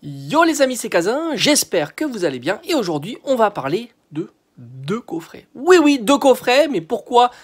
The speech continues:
ces deux coffrets-là ? Parce que tout simplement l'histoire s'est répétée, euh, sur ces deux coffrets. Le premier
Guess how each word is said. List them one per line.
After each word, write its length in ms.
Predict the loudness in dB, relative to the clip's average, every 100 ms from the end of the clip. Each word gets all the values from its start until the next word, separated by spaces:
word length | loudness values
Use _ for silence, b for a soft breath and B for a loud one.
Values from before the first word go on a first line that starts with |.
| B
ces 220 | -6 -4
deux 180 | -2 -6
coffrets-là ? 540 | -4 -6 -2 0 0
Parce 200 | -2 -6
que 100 | -8
tout 100 | -10
simplement 340 | -10 -8 -6 -6
l'histoire 640 | -8 -12 -8 -6 -6 -8
s'est 300 | -10 -8 -10 -12
répétée, 840 | -10 -2 2 2 -2 -8 -8 -8 -10 B B -2
euh, 240 | 0 0
sur 340 | -2 -6 -6 -8
ces 320 | -12 -10 -10 -10
deux 240 | -8 -6
coffrets. 420 | -6 -4 0 0
Le 280 | 2 4 2
premier 520 | 4 2 2 0 -2